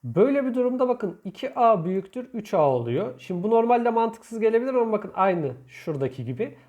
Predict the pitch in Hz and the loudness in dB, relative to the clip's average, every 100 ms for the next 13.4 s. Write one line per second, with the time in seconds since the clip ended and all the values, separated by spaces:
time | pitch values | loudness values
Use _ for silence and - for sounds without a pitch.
0 | _ 165 226 254 220 185 - 139 120 113 | _ 2 4 4 2 2 -2 -6 -4 -6
1 | 110 113 131 165 151 190 202 208 202 190 | -8 -6 -4 -2 -2 -2 -2 -6 -4 -4
2 | - 190 220 226 156 135 127 233 208 - | -4 0 2 2 -2 -6 -6 -4 -4 0
3 | 208 202 202 185 135 117 - - 107 107 | 2 2 2 0 2 0 -4 -14 -14 -16
4 | - _ _ _ 220 185 135 131 170 170 | -16 _ _ _ 0 2 0 -2 2 2
5 | 175 - 180 190 202 214 143 147 214 165 | 0 2 4 4 2 0 -4 -4 -8 -6
6 | 220 233 214 175 165 196 247 139 151 202 | -6 -6 -4 0 0 -2 -8 -4 0 0
7 | 254 262 180 - 214 254 202 208 247 - | 0 -6 -10 -4 0 0 0 -2 -2 -4
8 | 233 208 180 190 185 180 156 123 - _ | -6 0 2 2 2 0 0 -2 -8 _
9 | _ _ _ - 214 208 226 226 247 247 | _ _ _ 0 2 2 0 0 0 2
10 | 247 214 147 135 131 - 123 123 120 208 | 2 2 -2 -2 -4 -4 -6 -4 -2 0
11 | 208 180 - 165 - 214 240 151 175 226 | 0 -4 -10 -12 -8 -4 -4 -2 -4 0
12 | 180 131 120 120 117 110 - 104 104 - | 0 0 -2 -6 -6 -6 -8 -12 -14 -16
13 | 110 - - | -18 -16 -20